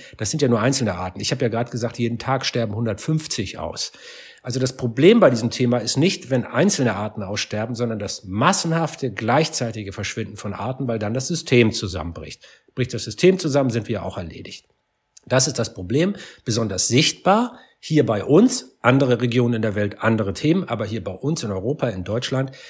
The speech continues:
sind es vor allem die Insekten. Da gab es vor zwei Jahren die berühmte Krefelder Studie, die nachgewiesen hat, dass an den Messpunkten, an denen sie, diese Studie erstellt wurde, äh, innerhalb von knapp drei Jahrzehnten drei Viertel aller Fluginsekten,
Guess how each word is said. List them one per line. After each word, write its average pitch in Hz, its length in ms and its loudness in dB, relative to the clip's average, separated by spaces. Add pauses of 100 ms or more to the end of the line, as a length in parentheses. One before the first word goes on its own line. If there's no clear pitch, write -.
sind 113 200 -4
es 113 80 -6
vor 101 140 -6
allem 101 120 -4
die 95 120 -6
Insekten. 147 480 0 (260)
Da 101 120 -4
gab 113 160 -4
es - 80 -8
vor 107 100 -8
zwei 107 220 -4
Jahren 107 120 -4
die 107 80 -4
berühmte 110 320 -6
Krefelder 117 600 -2
Studie, 165 480 2 (440)
die 117 80 -6
nachgewiesen 113 640 -4
hat, 117 160 -6
dass 101 240 -2
an 101 140 -10
den 87 140 -10
Messpunkten, 151 600 -2
an 110 120 -4
denen 107 180 -4
sie, 101 300 -4
diese 98 220 -8
Studie 101 300 -4
erstellt 131 420 -2
wurde, 139 300 0 (480)
äh, 107 280 -4
innerhalb 123 240 0
von 104 500 -6
knapp - 240 -4
drei 107 180 0
Jahrzehnten 131 640 -2 (400)
drei 120 260 6
Viertel 160 380 2
aller 131 300 2
Fluginsekten, 117 960 -6